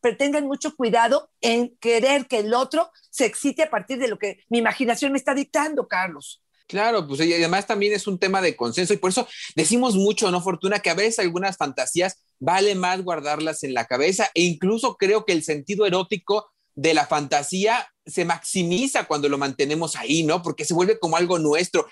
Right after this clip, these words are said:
Speaker 2: incluso si lo queremos ver un poco como algo prohibido, porque no le estoy diciendo al otro lo que estoy fantaseando. Creo que también analizar que esta es una de las,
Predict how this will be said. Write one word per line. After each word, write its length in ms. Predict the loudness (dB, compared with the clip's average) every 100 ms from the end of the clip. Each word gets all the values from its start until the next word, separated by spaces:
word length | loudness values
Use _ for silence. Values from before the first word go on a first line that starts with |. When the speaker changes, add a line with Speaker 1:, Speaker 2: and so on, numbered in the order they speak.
| -6 -2
Speaker 2:
incluso 300 | 0 2 4
si 80 |
lo 100 | 2
queremos 340 | 2 0 0 0
ver 120 | 0
un 120 | 0
poco 200 | -2 -2
como 160 | -2 -2
algo 180 | -2 -2
prohibido, 460 | -2 -2 0 -2
porque 200 | -2 -4
no 100 | -2
le 80 | -2
estoy 160 | -2 -4
diciendo 340 | -4 -4 -2
al 80 | 0
otro 220 | 0 0
lo 100 | -2
que 80 | -6
estoy 180 | -4 -2
fantaseando. 680 | -2 -2 -2 0 0 0 -2 _ -2
Creo 280 | 0 0
que 100 | 0
también 500 | 0 0 2 0 0 -2
analizar 800 | -2 -2 -2 -4 -6 -2 -2 -2
que 160 | -6 -4
esta 320 | -2 -2 -2 -4
es 140 | -4
una 160 | -4 0
de 80 |
las, 200 | 0 -2